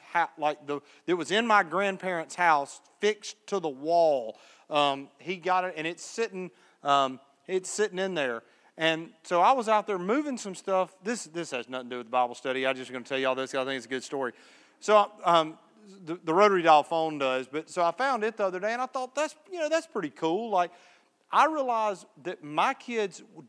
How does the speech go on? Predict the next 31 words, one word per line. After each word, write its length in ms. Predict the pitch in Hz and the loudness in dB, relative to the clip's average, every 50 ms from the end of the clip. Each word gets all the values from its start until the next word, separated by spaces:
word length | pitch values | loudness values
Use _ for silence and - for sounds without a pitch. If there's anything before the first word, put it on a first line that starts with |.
| _ _ | _ _
did 180 | - 185 233 226 | -6 -6 -4 -2
not, 280 | 233 233 220 220 202 - _ _ _ _ _ _ _ _ _ | -2 -2 -2 -2 -4 -6 _ _ _ _ _ _ _ _ _
I 140 | - 156 160 | 0 0 0
showed 320 | - - - 240 247 277 | 0 0 0 2 2 2
it 140 | 254 226 - | 0 -4 -8
to 80 | - 190 | -6 -6
them, 160 | 190 190 180 _ _ _ _ _ _ _ - 123 117 | -6 -6 -6 _ _ _ _ _ _ _ -20 -2 2
they 160 | 160 185 269 | 2 4 2
couldn't 360 | 262 - - 277 277 254 214 | 2 -2 -6 -6 -4 -4 -4
have 100 | 208 175 | -6 -4
dialed 400 | 156 185 190 208 202 208 208 190 | -2 0 0 0 0 -2 -4 -4
a 60 | 185 | -6
number 500 | 175 175 180 190 196 208 208 220 220 214 220 - _ _ _ _ _ _ _ _ | -6 -4 -4 -4 -4 -4 -4 -4 -4 -6 -8 -16 _ _ _ _ _ _ _ _
for 400 | _ - 208 196 190 190 196 - - - | _ -4 -2 0 0 0 -2 -4 -6 -4
a 100 | 151 139 - - _ _ | -4 -4 -4 -6 _ _
thousand 540 | - 202 196 202 214 226 233 208 220 226 220 | 2 4 4 4 4 2 0 -4 -6 -6 -2
dollars 420 | 214 202 190 190 170 143 123 117 - | -2 0 0 0 -2 -4 -6 -8 -8
on 120 | 135 131 | -8 -6
that 140 | 131 131 120 | -6 -6 -6
rotary 320 | 135 139 139 131 131 131 | -4 -6 -4 -4 -6 -6
dial 240 | 120 123 120 113 110 | -4 -2 -2 -2 -4
phone. 380 | 107 - 131 117 107 104 107 117 | -6 -8 -8 -8 -8 -10 -8 -4
Wouldn't 260 | 147 190 233 247 240 | 0 0 0 0 0
have 120 | 220 190 | -4 -4
had 240 | 165 185 196 196 185 | -2 -2 0 0 0
a 100 | 156 131 | -2 -4
clue 720 | - - - - - - 233 240 240 226 202 165 151 131 - _ _ _ _ _ _ | -8 -12 -20 -14 -10 -6 -4 -2 -2 -2 -2 -4 -6 -8 -12 _ _ _ _ _ _
what 380 | - 135 160 190 208 202 - | -6 -2 0 0 0 -2 -6
to 100 | - 196 | -10 -10
do 400 | 165 139 139 175 185 185 185 180 | -6 -2 0 2 2 2 0 -2
to, 420 | 160 - - - 156 143 139 143 | -6 -10 -8 -6 -6 -6 -8 -12